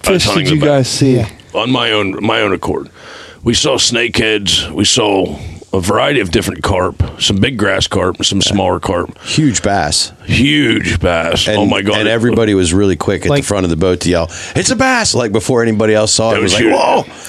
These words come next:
Speaker 4: So,
Speaker 3: Like largemouth
Speaker 4: but
Speaker 3: striper?
Speaker 4: huge largemouth bass.
Speaker 3: Wow.
Speaker 1: The coolest part was, that's where I was going.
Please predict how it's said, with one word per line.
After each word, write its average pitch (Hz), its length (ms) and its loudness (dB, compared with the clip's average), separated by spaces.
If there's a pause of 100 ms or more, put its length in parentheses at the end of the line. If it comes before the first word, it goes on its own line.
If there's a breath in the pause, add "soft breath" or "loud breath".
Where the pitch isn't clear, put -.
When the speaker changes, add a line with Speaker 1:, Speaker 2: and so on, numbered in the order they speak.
(140 loud breath)
Speaker 4:
So, 92 340 0 (320 loud breath)
Speaker 3:
Like 156 140 0
largemouth 190 500 2
Speaker 4:
but 107 100 0
Speaker 3:
striper? 135 460 2
Speaker 4:
huge 113 440 4
largemouth 80 560 0
bass. - 360 -6
Speaker 3:
Wow. 117 120 0
Speaker 1:
The 110 80 2 (120)
coolest 151 420 0
part 104 240 2
was, 92 440 0
that's 101 240 0
where 92 120 2
I - 40 2
was 90 100 0
going. 85 280 -4